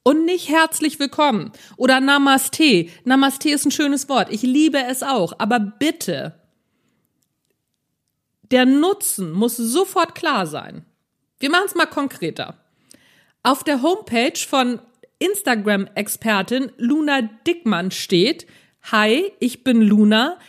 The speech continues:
lerne dich und dein Business authentisch auf Instagram zu vermarkten.“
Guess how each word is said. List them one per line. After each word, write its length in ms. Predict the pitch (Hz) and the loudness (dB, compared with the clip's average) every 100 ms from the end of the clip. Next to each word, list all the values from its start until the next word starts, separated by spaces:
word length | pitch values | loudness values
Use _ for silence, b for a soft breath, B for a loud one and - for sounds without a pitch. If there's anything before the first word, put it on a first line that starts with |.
| b | b
lerne 540 | 202 202 220 269 302 311 | -2 2 2 2 0 -4
dich 480 | 214 254 330 - - | -2 -2 -2 -6 -8
und 280 | - 247 220 | -2 -2 0
dein 280 | 202 190 180 | -2 -2 0
Business 540 | 240 262 277 294 294 - | -2 -2 -2 -2 -4 -8
authentisch 920 | 190 190 - 240 247 262 269 269 - b b | -6 -6 -6 -4 -2 -2 -4 -4 -10 b b
auf 200 | 208 196 - | -8 -8 -2
Instagram 720 | 247 247 240 220 208 202 208 - - | 0 0 0 0 0 -2 -4 -12 -8
zu 200 | - 190 | -4 -4
vermarkten.“ 800 | - 202 196 165 - - 98 | -2 -2 0 -2 -6 -18 -20